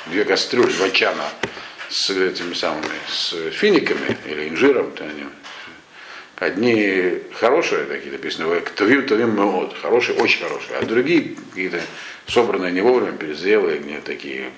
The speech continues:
распадающиеся. И он объясняет, что первые — это, э, те, которые ушли с Иоакимом, эти с царем Иоакимом, вторые — те, которых изгнали во времена царя Хискияу, последнего царя,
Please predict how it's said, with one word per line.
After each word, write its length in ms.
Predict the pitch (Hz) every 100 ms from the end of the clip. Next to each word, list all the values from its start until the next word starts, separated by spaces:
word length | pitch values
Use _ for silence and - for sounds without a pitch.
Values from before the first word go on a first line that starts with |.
| -
распадающиеся. 1000 | 76 - 82 98 104 85 71 69 - - - - - - - - 85
И 80 |
он 180 | 107 160
объясняет, 460 | 147 - 120 110 92
что 140 | -
первые — 600 | 92 131 143 113 87 78 - - -
это, 280 | 87 85 76 - - - - - - - - - - -
э, 520 | 80 78 78 78 76 76 -
те, 100 | -
которые 460 | 85 82 87 82 80
ушли 500 | 82 - 85 73 69 - -
с 180 | - -
Иоакимом, 920 | 85 82 82 85 80 80 90 85 127 143 - - - - - - -
эти 120 | -
с 80 | -
царем 280 | 87 85 80
Иоакимом, 520 | 76 78 135 151 123
вторые — 500 | - 95 123 147 123
те, 140 | -
которых 340 | 104 92 92 92
изгнали 380 | 87 92 107 101
во 80 |
времена 300 | 87 90 95
царя 260 | 87 95 90
Хискияу, 560 | - - 92 85 67 -
последнего 560 | - - 78 69 62
царя, 340 | 60 62 55